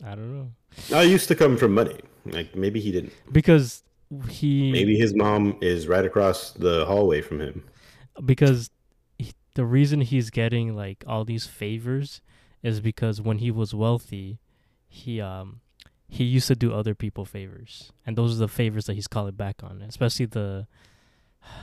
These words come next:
Speaker 1: what's that called? The, um, the coroner? Or not the coroner, the coroner's assistant, whatever you wanna call him.
Speaker 2: That interaction didn't read to me like, um, like, "Hey, when I was doing good, I did favors for you." That just meant to me, like, "Hey, I did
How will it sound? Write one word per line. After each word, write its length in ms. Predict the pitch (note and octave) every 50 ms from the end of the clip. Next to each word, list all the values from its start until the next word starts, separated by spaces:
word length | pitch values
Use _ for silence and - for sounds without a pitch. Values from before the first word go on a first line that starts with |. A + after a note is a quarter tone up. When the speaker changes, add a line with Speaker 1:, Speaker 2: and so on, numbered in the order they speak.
| - -
Speaker 1:
what's 200 | - A#2+ - -
that 140 | A2+ G2+ -
called? 340 | - A2+ G#2 G2 F#2+ G2 G2
The, 80 | G2
um, 480 | G2 G2 G2 G2 G2 G2 G2 G2 G#2 G#2 - - - - _ _ _ _ _ _ _ _ _ _ _ _ _ _
the 80 | - -
coroner? 560 | - - - B2 B2 C3 C#3 D3+ D#3+ D#3+ D#3+ - _ _ _ _ _ _ _ -
Or 80 | A2
not 160 | A2+ A#2+ -
the 80 | - G#2+
coroner, 320 | - - G#2 F#2+ F#2+ F#2+
the 100 | F#2+ G2+
coroner's 400 | - - A#2 G#2+ A2 A2 A2 G#2
assistant, 480 | G#2+ G2+ - B2 A2+ - - B2+ B2+ - _ _ _ _ _ -
whatever 280 | A#2 G#2+ G#2+ G#2+ A2
you 80 | A2 A2
wanna 160 | A2 G#2+ A2
call 160 | - A#2 A2+
him. 200 | A2+ A#2 B2+ B2 - _ _ _ _ _ _ _ _ _ _ _ _ _ _ _ G2
Speaker 2:
That 340 | F#2+ G2+ A#2 C3+ - - -
interaction 580 | A#2+ A#2+ A#2 A2+ G#2+ G#2 G2+ - - G#2 F#2+ F2+
didn't 240 | F#2+ F#2 F#2 F2 -
read 260 | F2+ F#2+ F#2 E2+ -
to 100 | - F#2
me 240 | F2 E2+ E2+ E2+ D#2+
like, 340 | D2+ D2+ D2 C#2 - - - -
um, 320 | - - - - - - - _ _ _ _ _ _ _ _ _ _ _ _ _ -
like, 140 | D#2+ E2 D2+
"Hey, 220 | E2+ F#2 F2+ E2+
when 140 | D#2+ E2 E2
I 80 | D#2 D#2+
was 300 | E2 E2 E2 D#2 - -
doing 320 | - F2+ E2 D#2 D#2+ D#2
good, 340 | - F2+ E2+ D#2+ D2+ C#2 C#2+ - _ -
I 80 | D#2 D#2
did 160 | D2+ D#2+ D#2 -
favors 280 | E2+ E2 D#2 F2 F2+ -
for 220 | - - - G2+
you." 140 | G2+ G2+ F2
That 160 | F2 F2 F2
just 180 | - F#2+ - -
meant 240 | - F2 E2+ D2+ - - _ _ _ _ - _ - - _ _ -
to 100 | - F#2+
me, 220 | G2 F#2+ F#2 F2+
like, 180 | D#2+ D#2 D2+ -
"Hey, 240 | - F#2+ F#2 E2+
I 100 | C2 E2+
did 320 | E2+ F2+ F#2 E2+ D#2 D2+